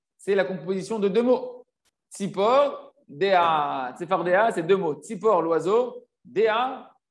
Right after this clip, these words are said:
avec la conscience. Et Tzipor ou Bechinat Yira. Et en réalité, nous dit Rabbeinu Akadosh, sache que l'oiseau, qui est caché dans la, le mot Tsefardea, ça fait référence en fait à la crainte.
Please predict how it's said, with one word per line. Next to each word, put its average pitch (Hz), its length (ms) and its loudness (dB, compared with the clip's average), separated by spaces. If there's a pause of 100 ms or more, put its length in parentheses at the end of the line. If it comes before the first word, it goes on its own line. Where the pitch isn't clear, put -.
(160)
avec 170 220 -4
la 185 100 0
conscience. 185 640 -4 (960)
Et 135 80 -6
Tzipor 214 460 -2
ou 202 60 -2
Bechinat 208 340 -2
Yira. 202 580 -4 (140)
Et - 100 -12
en 135 80 -8
réalité, 131 300 0
nous 202 100 -4
dit 185 100 0
Rabbeinu 196 280 0
Akadosh, 196 520 -4
sache 202 220 -10
que 208 100 -2
l'oiseau, 175 640 0 (400)
qui 147 80 -10
est 127 40 -8
caché 160 200 -2
dans 160 80 -4
la, 139 80 -4
le 151 120 -8
mot 156 100 -4
Tsefardea, 160 680 0 (480)
ça 160 120 -6
fait 175 140 -4
référence 254 480 -2
en 247 100 -8
fait 240 140 0
à 214 40 -2
la 196 100 -2
crainte. 196 300 -12